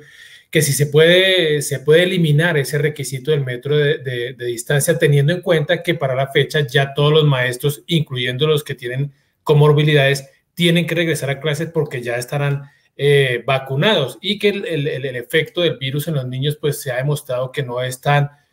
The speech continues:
severo como en el caso de los, de los adultos. ¿Es posible que ustedes revisen esa medida para que los colegios puedan,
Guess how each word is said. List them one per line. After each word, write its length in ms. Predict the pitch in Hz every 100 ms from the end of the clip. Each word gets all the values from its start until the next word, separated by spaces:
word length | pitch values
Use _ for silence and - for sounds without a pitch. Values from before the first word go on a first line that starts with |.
| _
severo 500 | - 156 135 131 143
como 240 | 156 139 123
en 100 | 117
el 100 | 113
caso 300 | 120 113 139
de 80 |
los, 320 | 127 120 113 123
de 80 |
los 160 | 120 113
adultos. 340 | 139 156 127 185
¿Es 160 | 156
posible 400 | 156 185 185 185
que 60 | 185
ustedes 260 | - 143 139
revisen 320 | 147 131 151
esa 200 | 147 165
medida 380 | 156 127 143 143
para 160 | 147
que 120 | 147
los 180 | 123 113
colegios 280 | - 117 139
puedan, 360 | - 147 151